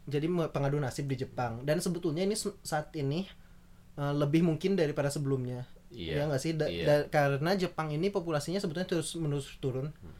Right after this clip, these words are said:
Speaker 1: sehingga dibut-, mereka memang membutuhkan lebih banyak lagi, eh, tenaga kerja asing. Namun bagaimanapun juga neg-, Jepang ini sebetulnya negara yang tertutup ya,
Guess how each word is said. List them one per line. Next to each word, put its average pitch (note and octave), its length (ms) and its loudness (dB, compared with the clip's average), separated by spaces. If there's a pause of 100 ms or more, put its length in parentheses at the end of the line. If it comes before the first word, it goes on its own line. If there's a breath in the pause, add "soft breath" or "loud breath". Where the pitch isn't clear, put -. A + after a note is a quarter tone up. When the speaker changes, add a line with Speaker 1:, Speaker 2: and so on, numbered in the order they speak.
(320 loud breath)
Speaker 1:
sehingga D3 560 0
dibut-, C#3 480 -2
mereka C#3 320 2
memang E3 320 0
membutuhkan D3 560 0
lebih C#3+ 160 0
banyak B2+ 240 -2
lagi, C#3 240 -2 (320)
eh, B2+ 260 -2 (220)
tenaga C3 400 2
kerja C#3 400 0
asing. A2 320 -6 (1000 soft breath)
Namun D3 600 4
bagaimanapun C#3+ 560 2
juga C3 240 0
neg-, F3+ 240 0
Jepang C#3+ 320 -2
ini G3+ 160 2
sebetulnya E3+ 320 0
negara D#3 240 4
yang C#3 100 0
tertutup C#3 560 -2
ya, B3+ 140 2